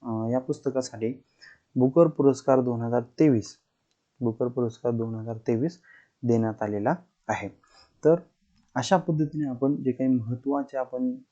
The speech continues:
पुरस्कार जे आहेत दोन हजार तेवीसचे, ते आपण या व्हिडिओच्या माध्यमातून पाहण्याचा प्रयत्न केलेला आहे.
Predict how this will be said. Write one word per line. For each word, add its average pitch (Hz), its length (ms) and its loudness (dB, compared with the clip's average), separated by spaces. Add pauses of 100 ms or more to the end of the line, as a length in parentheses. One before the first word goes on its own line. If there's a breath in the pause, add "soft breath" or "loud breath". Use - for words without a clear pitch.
(260)
पुरस्कार 123 440 0
जे 120 160 -6
आहेत 110 240 -8
दोन 113 280 -10
हजार 113 240 -8
तेवीसचे, 117 840 0 (480 soft breath)
ते 127 40 6
आपण 117 320 2 (220)
या 113 80 -2
व्हिडिओच्या 123 460 0
माध्यमातून 117 560 -4
पाहण्याचा 104 460 -8
प्रयत्न 117 360 -12
केलेला 117 340 -2
आहे. 123 180 -8